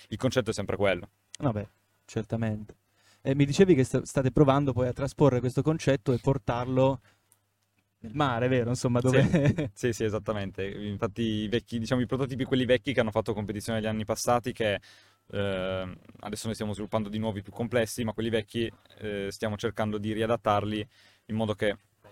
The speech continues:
Speaker 2: Gli animali,
Speaker 1: <laughs>
Speaker 2: l'aperto.
Speaker 1: Siamo nella natura.
Speaker 2: <laughs> La natura.
Speaker 1: Eh, dicevo, stiamo cercando di riadattarli in modo che possano andare anche in mare. Una delle limitazioni che ci impone la competizione è quella di,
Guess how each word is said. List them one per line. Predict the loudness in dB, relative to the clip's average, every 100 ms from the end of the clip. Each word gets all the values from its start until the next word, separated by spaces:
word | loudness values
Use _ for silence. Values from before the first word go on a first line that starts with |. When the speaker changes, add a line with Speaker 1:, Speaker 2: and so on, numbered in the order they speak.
| _
Speaker 2:
Gli | -20
animali, | -18 -12 -8 -8 -8 -6 -6 -6
Speaker 1:
<laughs> |
Speaker 2:
l'aperto. | -4 -2 2 2 0 2 2
Speaker 1:
Siamo | 2 2
nella | 2 2
natura. | 0 0 0 0
Speaker 2:
<laughs> | -4 -6 -6 -8
La | -10
natura. | -10 -10 -8 -8 -10 -12 -16 _ -20 -20 -20 -20 -12
Speaker 1:
Eh, | 0 2 4 2
dicevo, | 2 4 4
stiamo | 4 0
cercando | 0 0 2
di | 4
riadattarli | 4 4 4 2 2
in | 0
modo | 0 -2
che | -4
possano | -4 -4 -2 0 0
andare | 2 2 2
anche | -2 -4
in |
mare. | -2 -2 -2 -6 _ _ _
Una | -4 -2 -2
delle | 0 0
limitazioni | 0 -2 -4 -2 -2 -2
che | -4 -6
ci | -6
impone | -2 0
la | 0
competizione | -2 -6 -6 -2 -2
è | 0
quella | 0
di, | 0 -2 -2 -4 -6